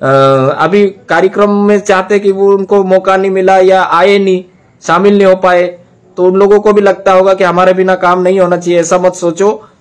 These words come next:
अपना काम करते जाओ, हम लोग सभी के साथ हैं, किसी के विरोधी नहीं है। बहुत सारे लोगों ने संगठनवाद के चक्कर में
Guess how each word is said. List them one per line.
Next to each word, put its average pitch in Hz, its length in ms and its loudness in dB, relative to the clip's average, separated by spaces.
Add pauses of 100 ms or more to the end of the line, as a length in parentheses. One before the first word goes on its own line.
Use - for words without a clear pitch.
(120)
अपना 175 240 -4
काम 165 240 -2
करते 151 380 0
जाओ, 190 400 0 (220)
हम 135 140 -6
लोग 165 160 -2
सभी 143 340 -2
के 170 140 -4
साथ 113 420 -6
हैं, 87 180 -20 (880)
किसी 151 280 -2
के 175 140 2
विरोधी 151 360 0
नहीं 135 280 -2
है। - 180 -12 (3500)
बहुत 214 180 0
सारे 208 260 2
लोगों 208 300 2
ने 202 280 0 (880)
संगठनवाद 190 840 0
के 202 80 0
चक्कर 180 400 -2
में 139 220 -10